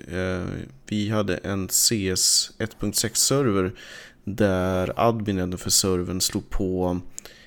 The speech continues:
ehm, någon form av så påverkar hur högt man hoppar. Så alla flög bara runt om på hela kartan. Det fick spelet att helt plötsligt likna mer Rocket Arena än C S, vilket var lite kul.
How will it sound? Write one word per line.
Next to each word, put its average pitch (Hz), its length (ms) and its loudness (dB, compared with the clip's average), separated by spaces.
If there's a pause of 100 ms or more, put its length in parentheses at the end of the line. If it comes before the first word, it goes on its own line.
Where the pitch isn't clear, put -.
(160)
ehm, 90 680 0
någon 113 360 2
form 95 380 -2
av 90 60 -2
så - 140 -8
påverkar 90 800 0
hur 101 220 0
högt 131 340 -2
man 90 100 -2
hoppar. 113 500 -4
Så - 160 -6
alla 110 260 2 (280)
flög 87 760 2
bara 85 260 0
runt 98 340 -2
om 90 180 0
på - 140 -6
hela 87 260 -2
kartan. 95 580 0 (600)
Det 131 440 4 (220)
fick - 240 -4
spelet 120 460 2
att 95 120 -4
helt 107 220 0
plötsligt - 400 -2
likna 92 380 0
mer 101 220 2
Rocket 101 400 -2
Arena 82 380 -2
än 85 160 -4
C 107 340 0
S, 113 200 -2
vilket 67 220 -8
var 67 100 -2
lite - 200 -10
kul. - 300 -10